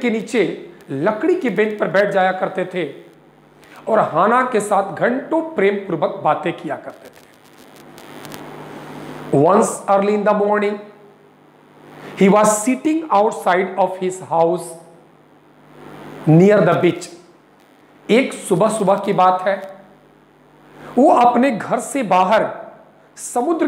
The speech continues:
के तट पर बैठे हुए थे। Then suddenly he saw something flung out of the ocean। अचानक उन्होंने देखा कि कुछ समुद्र से लड़खड़ाते हुए बाहर आया।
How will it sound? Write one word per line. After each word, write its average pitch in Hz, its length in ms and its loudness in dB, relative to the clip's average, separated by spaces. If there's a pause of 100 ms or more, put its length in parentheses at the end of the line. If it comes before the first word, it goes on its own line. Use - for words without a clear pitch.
के 240 100 2
तट 190 380 -2
पर 233 80 0
बैठे 160 420 -2
हुए 147 160 -10
थे। - 180 -20 (1800)
Then 349 240 4
suddenly 226 540 2 (1900)
he 254 100 6
saw 214 280 4 (220)
something 202 480 0 (960)
flung 311 320 4 (180)
out 247 200 2 (140)
of 180 120 0
the 214 80 0 (140)
ocean। 160 320 -8 (1600)
अचानक 254 560 4
उन्होंने 269 280 0
देखा 233 400 -2 (120)
कि 240 80 -6 (120)
कुछ - 260 -6 (640)
समुद्र 269 500 0
से - 240 0
लड़खड़ाते 214 760 2
हुए 214 160 -2
बाहर 165 360 0
आया। 123 340 -10